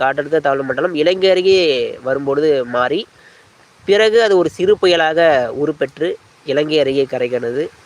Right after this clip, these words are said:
மற்ற இலங்கைக்கு தென்கிழக்கே இருக்கக்கூடிய சுழற்சி பற்றி பேசிக்கிட்டு இருக்கோம். இந்த சுழற்சி தான் நமக்கு மழை கொடுக்க போகுது. மேற்கு மாவட்டங்களுக்கும் மழை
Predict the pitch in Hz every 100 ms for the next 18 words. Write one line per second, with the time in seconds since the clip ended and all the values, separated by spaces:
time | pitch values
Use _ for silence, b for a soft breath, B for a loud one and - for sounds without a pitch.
0 | - - 123 120 113 107 - b b b
1 | b b b - _ 135 151 185 180 185
2 | 180 165 170 165 185 175 156 156 143 -
3 | 143 143 160 151 123 113 - - - -
4 | - 120 131 123 - 123 117 - 147 151
5 | 127 - 147 165 - 170 185 - - _
6 | 135 127 123 120 127 123 117 117 117 120
7 | - - - 139 160 175 175 160 156 147
8 | 147 139 139 160 135